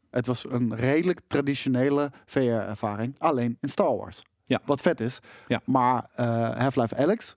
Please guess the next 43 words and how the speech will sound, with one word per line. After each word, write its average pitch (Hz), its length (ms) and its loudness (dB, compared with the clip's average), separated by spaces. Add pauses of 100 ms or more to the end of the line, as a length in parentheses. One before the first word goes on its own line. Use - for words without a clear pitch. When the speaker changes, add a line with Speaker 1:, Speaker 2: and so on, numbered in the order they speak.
Speaker 1:
heeft 135 240 0
voor 135 120 -6
mij 139 320 2
echt, 127 160 0
Speaker 2:
Tuurlijk. - 280 -8
Speaker 1:
eh, 120 480 0
een, 120 320 -2
ja. 120 380 -2
Speaker 2:
Die 120 120 -2
zet 95 160 -2
de 107 80 -6
Speaker 1:
Goh. 110 100 0
Speaker 2:
bar 95 140 0
voor 98 140 -2
nieuwe - 220 2
Speaker 1:
Ja. 247 140 2
Speaker 2:
V - 80 -2
R. 87 200 -2 (200)
Speaker 1:
Ja, 170 160 2
die 143 120 2
heeft 165 200 -2 (100)
echt, 190 380 0
eh, 151 240 2
de 143 80 2
lat 147 180 2
hoger 135 300 0
gelegd 123 320 -2
qua, 120 320 0
Speaker 2:
Een 117 100 2
Speaker 1:
eh, 127 140 0
Speaker 2:
echte 120 220 0
Speaker 1:
V 110 80 -4
R-ervaringen. 110 420 0
Speaker 2:
V - 20 -2
R-game. 98 180 -2 (120)
Speaker 1:
Ja. 170 240 0
Speaker 2:
Ehm, 95 640 -4
zoals 101 380 -2
je 98 60 -4
hem, 92 220 -2
zoals 110 300 -4
je 104 80 -6
ze 90 120 -6